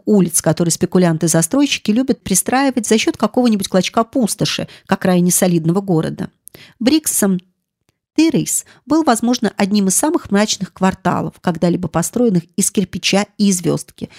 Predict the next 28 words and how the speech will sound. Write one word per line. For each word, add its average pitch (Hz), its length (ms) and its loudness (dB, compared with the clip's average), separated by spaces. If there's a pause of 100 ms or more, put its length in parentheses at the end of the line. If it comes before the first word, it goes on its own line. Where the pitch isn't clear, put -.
(140)
с - 60 -20
тех - 220 0
пор, 185 160 2
как - 200 -4
самый 180 360 0
первый 277 340 -2
каменщик 165 640 -2
уложил 185 380 2
свой 160 260 0
мастерок 175 460 -2
штукатурки 190 640 -4 (240)
и 262 80 2
самый 302 280 2
первый 202 280 2
архитектор - 800 -4
начертил 180 540 -2
план. 165 360 -4 (500)
Застройщик, 233 680 0
спекулировавший 170 1000 0
на 185 220 2
этих 170 180 -2
десяти 170 400 0
домах 175 380 0
из - 160 -4
восьми 175 300 0
комнат, 277 480 0
которые 175 340 0
скорее 175 420 0